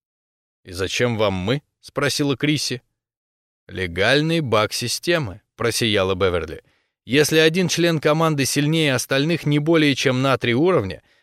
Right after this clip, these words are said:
распорядитель высчитывает противника по среднему уровню большинства. Вы большинство.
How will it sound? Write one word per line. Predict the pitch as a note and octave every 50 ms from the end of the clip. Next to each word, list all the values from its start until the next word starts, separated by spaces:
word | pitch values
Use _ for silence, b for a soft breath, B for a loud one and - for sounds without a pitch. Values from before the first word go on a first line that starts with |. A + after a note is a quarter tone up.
| _ - -
распорядитель | D3 - - - D#3+ D#3+ D#3+ D3+ G#3 G3 - G3+ F#3
высчитывает | E3+ E3+ D3 - - G3+ F#3 F#3+ F3+ E3+ D#3 -
противника | - D3+ D3 - - F#3+ F3+ F3+ E3 - E3 C#3
по | - D3+
среднему | C3 - D3+ D#3+ E3 F3 E3+ F3+ F3 E3+ E3 D#3 D3
уровню | D3+ D#3 D3+ C3+ D3 D3 C#3
большинства. | C3 C#3+ C3+ - - C#3 C3 - - C3+ A#2+ G#2 F2 - - - _ _ _ _ _ _ _ _ _ -
Вы | A#2+ A#2 A#2+ A2
большинство. | F2+ F#2 G#2+ A2+ - D3 D#3 E3 - - G#3+ F#3+ C3 -